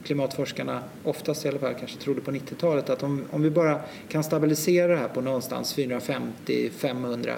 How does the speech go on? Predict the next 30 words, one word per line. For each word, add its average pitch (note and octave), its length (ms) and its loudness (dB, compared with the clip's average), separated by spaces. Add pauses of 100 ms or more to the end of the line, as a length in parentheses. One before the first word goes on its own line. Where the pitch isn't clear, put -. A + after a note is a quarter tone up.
ppm, B2 380 -4 (120)
någonstans - 440 -8
där, - 200 -8 (680)
ja, B2 100 0
då D3+ 180 4
borde C#3+ 440 4
vi C3 140 2
väl B2+ 160 4
kunna B2 240 -4
fixa - 360 -6
tvågradersmålet. D#3+ 1300 2 (240)
Eh, D3 220 0 (120)
och F3+ 100 0
fixar F3 280 -2
vi B2+ 60 -2
tvågradersmålet, B2+ 800 0
då C3+ 80 -4
kan C3 200 -6
vi B2 60 -4
lösa A#2 300 -4
allting - 320 -8
med - 120 -6 (140)
klimatanpassning. C#3 760 -6 (1400)
Det E3 120 4
var D#3 140 6
väl C3 120 2
ungefär B2+ 340 -4
så B2+ 240 0
jag A#2 180 -6
tänkte B2+ 320 -10